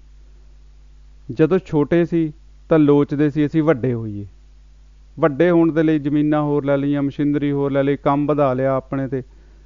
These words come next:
ਤੇ in the end ਕੀ ਹੋਇਆ? ਵੱਡੇ ਹੋ ਗਏ, ਮਜਬੂਰੀ ਹੋ ਗਈ ਉਹ ਸੌਦਾ ਵੇਚਣ ਦੀ, ਘਾਟੇ 'ਚ। ਪੈਸੇ end of the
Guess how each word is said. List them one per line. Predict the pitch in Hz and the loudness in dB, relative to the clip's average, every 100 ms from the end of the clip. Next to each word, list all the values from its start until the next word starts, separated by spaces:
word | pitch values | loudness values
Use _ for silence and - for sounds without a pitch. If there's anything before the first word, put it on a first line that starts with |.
| - - - - - | -20 -20 -20 -10 -8
ਤੇ | |
in | - - 156 | -6 0 2
the | 156 170 165 | 4 4 2
end | 170 | -2
ਕੀ | 175 | -2
ਹੋਇਆ? | 165 160 151 - - - - - | 0 0 -2 -10 -20 -20 -20 -4
ਵੱਡੇ | 143 123 160 | -2 4 6
ਹੋ | 160 147 | 6 4
ਗਏ, | 151 151 | 2 0
ਮਜਬੂਰੀ | 139 127 123 143 175 175 | 0 -4 2 4 6 4
ਹੋ | 143 | 2
ਗਈ | 135 | 0
ਉਹ | 131 139 | 0 0
ਸੌਦਾ | 127 110 117 | -4 -4 -6
ਵੇਚਣ | 104 - 107 | -6 -10 -16
ਦੀ, | 101 98 - - - - - - - - - | -14 -18 -20 -20 -20 -20 -20 -20 -20 -20 -4
ਘਾਟੇ | 160 - 110 | -4 -2 -8
'ਚ। | - - - - - - - - - - - - | -8 -20 -20 -20 -20 -20 -20 -20 -20 -20 -12 4
ਪੈਸੇ | 185 190 240 190 196 | 4 6 4 6 6
end | 202 | 6
of | 208 | 4
the | 196 | 6